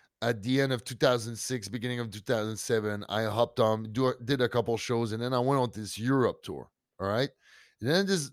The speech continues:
Europe tour, I had to quit my job in Montreal, and then I was here for a little while, and then we did another tour in May with, it was Neuraxis headline with Fuck the Facts.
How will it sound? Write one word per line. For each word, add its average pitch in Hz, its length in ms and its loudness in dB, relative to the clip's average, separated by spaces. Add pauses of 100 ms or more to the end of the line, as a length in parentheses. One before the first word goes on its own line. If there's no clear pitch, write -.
(140)
Europe 143 460 6
tour, 113 420 2 (260)
I 110 60 2
had 160 160 4
to 202 80 6
quit 190 240 4
my 131 160 4
job 117 380 6
in 117 80 -4
Montreal, 98 720 -2 (320)
and 120 140 -2
then 131 300 -2 (960)
I 120 80 0
was 160 300 2
here 170 180 6
for 143 160 2
a 127 80 4
little 131 260 4
while, 127 440 6
and 113 100 0
then 131 180 -2
we 123 100 0
did 143 200 -2
another 127 360 -2
tour 143 360 2
in 107 180 -4
May 117 260 0
with, 98 240 -4 (840)
it 110 60 -2
was 110 380 -2
Neuraxis 131 880 2
headline 113 500 2
with 98 180 -2
Fuck 143 340 2
the 127 100 0
Facts. - 580 -2